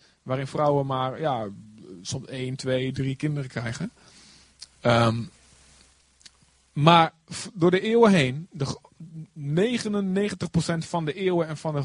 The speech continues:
van de beschavingen, is het zo dat een vrouw een heel groot deel van haar leven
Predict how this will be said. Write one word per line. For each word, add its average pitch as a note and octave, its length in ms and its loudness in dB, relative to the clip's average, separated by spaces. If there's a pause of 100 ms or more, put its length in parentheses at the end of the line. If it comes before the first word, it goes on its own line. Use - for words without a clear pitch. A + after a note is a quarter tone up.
(140)
van C#3+ 220 -8
de B2 200 -4
beschavingen, C#3+ 560 -4 (340)
is F3 160 0
het F3+ 100 -2
zo F#3+ 280 0
dat E3+ 120 -2
een D3+ 60 -8
vrouw F#3 340 -2
een F3 60 -2
heel G3+ 280 0
groot G#3 280 -2
deel F#3 160 4
van F3 140 -6
haar D#3 120 -4
leven D3+ 400 -2